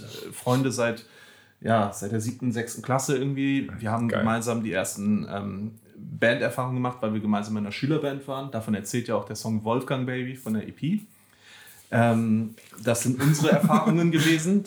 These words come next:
Speaker 1: tatsächlich unsere gemeinsamen. Wir hatten zusammen die erste Band und dann ist Julian nach Berlin. Dann hatte die Band sich natürlich aufgelöst und jetzt ist er zurück und für mich war eh klar, wenn er irgendwann mal wiederkommt, dann schnapp ich ihn mir.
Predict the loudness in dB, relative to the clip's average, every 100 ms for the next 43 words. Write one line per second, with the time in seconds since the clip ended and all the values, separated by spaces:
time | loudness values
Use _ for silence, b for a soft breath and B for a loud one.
0 | 4 2 -2 -6 -6 -2 0 0 -2 -4
1 | -2 -2 -2 -4 -6 -2 0 0 -2 -4
2 | -6 -2 0 2 0 -4 -6 -8 -6 -4
3 | -2 -2 -2 -4 0 0 2 -2 B B
4 | B B B -2 0 0 -2 -4 -2 0
5 | 0 -2 -6 -6 -2 0 0 0 0 0
6 | 0 -2 -2 -4 -8 -6 -4 -4 -2 -4
7 | -4 -2 -2 -2 -4 -4 -4 -4 -2 -2
8 | 0 -2 -2 -2 -4 -6 -6 -6 -4 -4
9 | -2 0 2